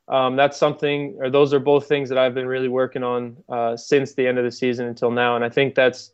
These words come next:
that's one of my strong points now. But, um, strengths, I think, I think that I have, uh, really good hands.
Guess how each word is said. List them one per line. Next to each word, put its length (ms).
that's 220
one 140
of 40
my 100
strong 340
points 320
now. 180
But, 320
um, 540
strengths, 480
I 100
think, 460
I 100
think 200
that 100
I 100
have, 340
uh, 200
really 220
good 180
hands. 580